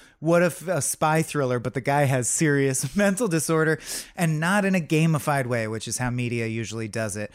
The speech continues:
It's a bar that fills up, or they're crazy <laughs> like the Joker, um, but,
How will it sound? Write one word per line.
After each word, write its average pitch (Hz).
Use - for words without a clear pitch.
It's 156
a 143
bar 135
that 135
fills 127
up, 127
or 123
they're 156
crazy 165
<laughs> -
like 202
the 190
Joker, 170
um, 151
but, 160